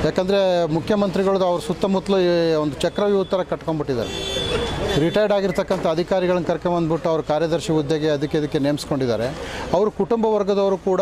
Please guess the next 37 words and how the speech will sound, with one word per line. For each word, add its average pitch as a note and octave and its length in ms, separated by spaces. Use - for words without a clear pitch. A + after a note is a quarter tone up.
ಈ F3+ 140
ಒಂದು F3 240
ಆಯ್ಕೆ D#3+ 260
ಪಟ್ಟಿಯಲ್ಲಿ D#3+ 400
ಇದ್ದಾರೆ. D3+ 460
ಈಗ B2+ 160
ಬಿಡುಗಡೆ D3 380
ಆಗ್ತಕ್ಕಂಥ C#3+ 440
ಆಯ್ಕೆ C#3 240
ಪಟ್ಟಿಯಲ್ಲಿ C3+ 360
ಅವರು D3+ 200
ಕೂಡ D3+ 160
ಇದ್ದಾರೆ. C3+ 280
ಅವ್ರ B2 160
ಕುಟುಂಬ E3 260
ವರ್ಗದವರು D3+ 340
ಕೂಡ D3 140
ಪರೀಕ್ಷೆ C#3+ 360
ಬರೆದಿದ್ದಾರೆ C3+ 420
ಅನ್ನೋ C3 160
ಒಂದು C3 160
ಗುಮಾನಿ B2+ 380
ಕೂಡ C3 100
ಇದೆ. F3 280
ಅದನ್ನು A#3 300
ಕೂಡ A3+ 180
ಶೀಘ್ರದಲ್ಲಿ G#3 600
ಕೆ G3+ 140
ಪಿ A#3 120
ಎಸ್ G#3 100
ಸಿ A3+ 80
ಚೇರ್ಮನ್ G3+ 380
ಮಾಡಿರ್ತಕ್ಕಂಥ F3+ 520
ಅಕ್ರಮ F3 380
ಆಸ್ತಿನೂ F3+ 560
ನಾವು D#3+ 260
ಬಯಲುಗೆಳಿತೀವಿ. D#3 720